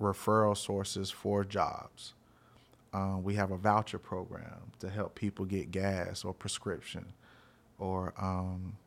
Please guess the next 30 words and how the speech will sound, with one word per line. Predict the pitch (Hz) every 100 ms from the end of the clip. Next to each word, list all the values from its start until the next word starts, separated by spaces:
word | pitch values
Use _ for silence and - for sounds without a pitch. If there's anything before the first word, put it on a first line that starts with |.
| _ - -
we | 98 107
have | 98
a | 98
connection | 107 101 101 - 98
to | 101
a | 92
dentist | 104 104 104 92
office | 90 87 - 98 - -
where, | 92 95 92 92 -
um, | 95 95 92 95
they | 101
will | 101
do | 92 104
extractions | 98 87 - 107 107 - 98 -
for | -
free. | 92 107 110 98 - - - - - _ -
I | 104
mean, | 107 104 98
just | 104 101
things | - 104 98
like | 95 95 -
that. | 98 95 -
Um, | 98 95 95 98 104 - _ - 131
the | 104
main | 107 113 120 110
source | - 110 107 107
of | 101
our, | 101 98 95 -
is | 101 95 95
ministry | 101 107 101 - 71 85